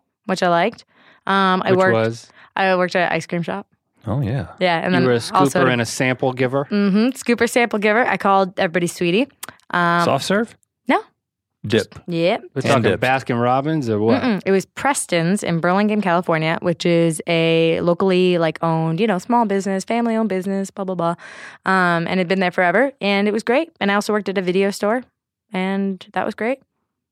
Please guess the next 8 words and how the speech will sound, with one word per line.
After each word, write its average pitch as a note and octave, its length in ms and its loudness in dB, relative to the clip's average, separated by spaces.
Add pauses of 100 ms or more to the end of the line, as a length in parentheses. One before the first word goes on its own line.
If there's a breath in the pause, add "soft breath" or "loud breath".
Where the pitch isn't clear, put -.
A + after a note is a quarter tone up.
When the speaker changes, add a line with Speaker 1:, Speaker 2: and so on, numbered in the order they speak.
(140)
Speaker 1:
And F3 880 -6
Speaker 3:
Those E3 180 0
are A#3 60 0
two D3+ 160 0
classic G2+ 420 -2
jobs E2 420 -2
that - 100 -4
Speaker 1:
Classic E4 400 2